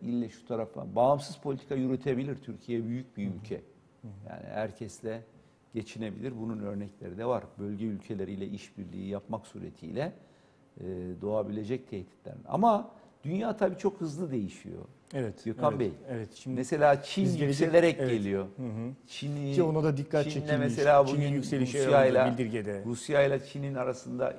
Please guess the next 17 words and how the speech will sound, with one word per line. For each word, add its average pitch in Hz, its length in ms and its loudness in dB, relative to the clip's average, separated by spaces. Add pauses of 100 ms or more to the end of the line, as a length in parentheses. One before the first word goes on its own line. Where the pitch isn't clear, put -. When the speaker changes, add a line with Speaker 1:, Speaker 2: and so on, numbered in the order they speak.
Speaker 1:
iyi 120 280 -2
ilişkiler 110 440 -2
var. 80 200 -8 (100)
Ama 120 180 -2
yarın 135 360 4
acaba 113 420 0
ne 104 140 -6
olacak? - 320 -12 (1120)
Bilemiyoruz 104 560 -2 (120)
yani. 90 220 -16 (580)
Rusya, 123 380 2
Speaker 2:
Amerika 123 220 0
nerede 101 260 -6
olacak? 92 320 -10
Speaker 1:
Rusya 123 540 0 (420)
geri 110 260 -4
planında 113 720 -6